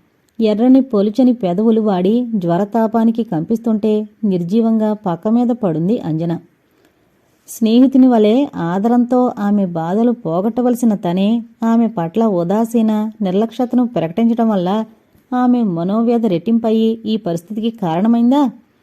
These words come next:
అయ్యో, కృష్ణకు దూరమైన ఆమెకు తనకంటే కావలసిన వారెవరున్నారిప్పుడు? విపరీతమైన జాలి కలిగింది అంజన మీద నీలకాంత్కు. తక్షణమే బయలుదేరి రావాల్సిందంటూ డాక్టర్కు ఫోన్ చేసొచ్చి కూర్చున్నాడు నీలకాంత్.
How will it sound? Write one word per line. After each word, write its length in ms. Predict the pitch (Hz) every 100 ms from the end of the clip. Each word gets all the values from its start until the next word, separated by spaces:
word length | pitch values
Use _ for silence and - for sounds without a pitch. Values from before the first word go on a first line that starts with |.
| _ _ -
అయ్యో, 320 | 180 185 196 190 - _ _ -
కృష్ణకు 440 | 240 240 294 302
దూరమైన 460 | 254 285 277 277 269
ఆమెకు 720 | 202 175 214 226 185 208 254 - -
తనకంటే 480 | 190 202 247 247 240
కావలసిన 540 | 240 165 175 226 247
వారెవరున్నారిప్పుడు? 960 | 254 247 226 165 208 254 254 262 247 254 - _ _ _ _ _ _ -
విపరీతమైన 760 | 220 208 214 208 208 208 185
జాలి 280 | 160 165 202
కలిగింది 460 | 233 165 175 175 170 - -
అంజన 340 | 175 185 220
మీద 260 | 226 214 202
నీలకాంత్కు. 760 | 170 160 202 202 165 - 180 170 _ _ _ _ _ _ _ - 226
తక్షణమే 520 | 214 262 262 262 254
బయలుదేరి 760 | 214 170 196 233 233 233 226 226 -
రావాల్సిందంటూ 840 | 175 165 202 233 247 240 233 226 220
డాక్టర్కు 480 | 156 165 240 233
ఫోన్ 340 | 226 185 185 226
చేసొచ్చి 280 | 233 240 -
కూర్చున్నాడు 580 | 185 165 175 165 185 254
నీలకాంత్. 560 | 190 156 160 165 165